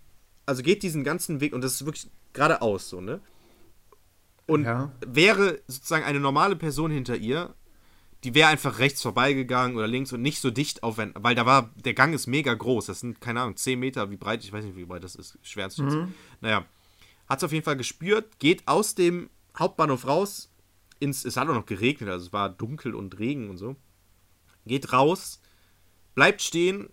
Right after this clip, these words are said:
Speaker 1: guckt sich so um und wusste, dass
Speaker 2: Und dann
Speaker 1: ich
Speaker 2: stehst du
Speaker 1: hinter
Speaker 2: da,
Speaker 1: ihr bin.
Speaker 2: "Ich bin Batman."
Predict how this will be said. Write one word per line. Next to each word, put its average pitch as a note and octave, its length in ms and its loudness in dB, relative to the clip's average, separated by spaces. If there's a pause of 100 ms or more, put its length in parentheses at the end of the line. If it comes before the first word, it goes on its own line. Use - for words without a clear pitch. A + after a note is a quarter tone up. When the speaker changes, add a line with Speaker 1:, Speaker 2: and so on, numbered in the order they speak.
(120)
Speaker 1:
guckt - 240 -6
sich F3 200 -8
so - 140 -4
um A#3+ 380 -6 (1080)
und A#2 200 -6
wusste, G3+ 300 0
dass D#3+ 200 4
Speaker 2:
Und D#3 80 0
dann D#3+ 60 4
Speaker 1:
ich D3+ 60 0
Speaker 2:
stehst E3+ 200 6
du E3+ 40 4
Speaker 1:
hinter E3 120 8
Speaker 2:
da, - 20 4
Speaker 1:
ihr A#2 80 4
bin. C3 380 -2
Speaker 2:
"Ich - 220 0
bin - 220 10
Batman." - 180 8